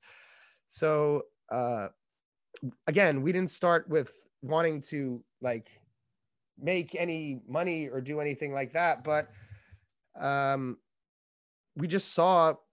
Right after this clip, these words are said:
what way can we help grow our culture. And we th-, saw that as a way. We see the Inside Out, the how-tos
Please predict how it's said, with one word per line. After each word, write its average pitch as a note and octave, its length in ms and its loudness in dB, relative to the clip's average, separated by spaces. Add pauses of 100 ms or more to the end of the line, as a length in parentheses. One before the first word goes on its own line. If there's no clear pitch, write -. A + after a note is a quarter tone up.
what C#3 340 0
way D#3 240 2
can D3 200 -2
we D3 120 -2
help C#3 360 -2 (180)
grow D3 420 2
our B2+ 220 2
culture. B2 680 -4 (140)
And B2 400 -4 (100)
we C#3 140 -2
th-, - 260 -8
saw C#3+ 200 0
that C#3+ 180 4
as C3 140 -2
a C3+ 40 -2
way. C#3 340 0 (200)
We C3+ 180 -6
see D#3+ 240 -6
the C#3+ 260 -4
Inside D3 340 0
Out, C3+ 200 2
the C3+ 80 -4
how-tos D3 680 -4